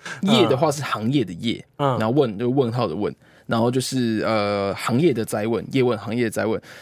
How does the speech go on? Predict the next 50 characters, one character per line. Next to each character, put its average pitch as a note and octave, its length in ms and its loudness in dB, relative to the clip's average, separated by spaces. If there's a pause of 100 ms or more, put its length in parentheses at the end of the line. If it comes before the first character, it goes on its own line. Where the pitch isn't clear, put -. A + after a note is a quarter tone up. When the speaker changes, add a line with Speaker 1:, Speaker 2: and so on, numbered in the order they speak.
(140)
Speaker 2:
那 C#3 260 2 (480)
其 - 140 -4
实 C3+ 140 0
跟 C3+ 200 4
发-， B2+ 260 -2 (180)
呃， A#2 180 4
行 A#2+ 140 -2
销 B2 80 4
啪 A#2+ 160 2
啪 A2+ 120 0
啪 A2 160 0
一 F2+ 120 -8
样， F2+ 180 -6 (380)
就 C#3 80 0
是 C#3 100 2
我 B2 80 2
们 A2+ 100 -2
是 C3 120 0
访 A#2+ 340 -4
问 C3 200 2 (100)
各 C#3+ 180 4
行 G2 240 -10
各 G#2 180 0
业。 E2+ 240 -8 (280)
Speaker 1:
嗯。 G#2+ 240 -6
Speaker 2:
对 A#2 160 4
啊， F#2 120 -2
我 A2 120 -4
就 D3 100 -2
觉 D3+ 140 2
得 B2+ 200 2 (280)
其 C#3 160 -2
实 C#3+ 520 0 (440)
各 G3 180 4
自 E3 240 0
行 B2 180 -4
业 D#3+ 140 2
的 A#2+ 100 -2
商 C#3+ 240 0
业 C#3 120 2
模 G2+ 180 -4
式， G#2 240 -6
假 G#2+ 140 -2
如 G#2 40 0
我 - 40 -4
们 G#2 80 -6
可 A#2+ 120 -2
以 A#2 100 0
借 A#2+ 200 0
由 F#2+ 200 -2